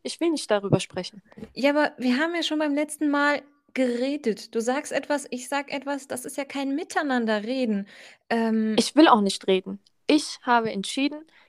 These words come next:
Speaker 1: so ist es und ble-, dabei bleibt es auch. Wenn du den Haushalt machst, dann Dankeschön. Wenn nicht, dann nicht. Ist kein Problem.
Speaker 2: Dann ist wieder Stille.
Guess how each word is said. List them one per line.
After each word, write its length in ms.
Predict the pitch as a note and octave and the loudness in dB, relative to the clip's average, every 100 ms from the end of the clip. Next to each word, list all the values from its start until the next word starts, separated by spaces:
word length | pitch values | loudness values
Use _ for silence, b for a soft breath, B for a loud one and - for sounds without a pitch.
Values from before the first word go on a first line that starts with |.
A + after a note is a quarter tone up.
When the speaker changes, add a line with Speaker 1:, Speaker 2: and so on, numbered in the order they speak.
| b | b
Speaker 1:
so 220 | - B3+ | -2 2
ist 220 | D4 - | 0 0
es 180 | G3 - | -2 -2
und 240 | A3+ A3 | -6 0
ble-, 140 | A3+ - | 2 4
dabei 280 | A3+ A#3 A3 | 2 4 2
bleibt 260 | A3+ B3+ | 0 -2
es 160 | G3 - | -10 -12
auch. 200 | F#3 - b b - | -12 -14 b b 0
Wenn 160 | A3 | 2
du 100 | A#3 | 2
den 200 | D4+ D4 | 0 4
Haushalt 360 | C#4 D#4 D4+ D4+ | 4 4 2 0
machst, 360 | D4 D4 - - _ | 0 -2 -6 -18 _
dann 140 | - D4+ | -10 -2
Dankeschön. 560 | F4+ E4 - - F3 - b | -2 -2 -8 -8 -8 -10 b
Wenn 160 | - A#3 | 0 2
nicht, 280 | C#4+ - - | 2 -4 2
dann 160 | D4 | 2
nicht. 320 | D4+ C4 - _ | 2 -4 -8 _
Ist 120 | - | -6
kein 160 | - C#4+ | -2 0
Problem. 380 | - D4 D4 G#3 - _ | 0 0 -2 -4 -12 _
Speaker 2:
Dann 160 | G#3 G#3 | -2 0
ist 160 | A3 G#3 | -2 -6
wieder 140 | F#3 | -6
Stille. 540 | - - G#3+ B3+ D4 | -6 -6 -6 -4 -6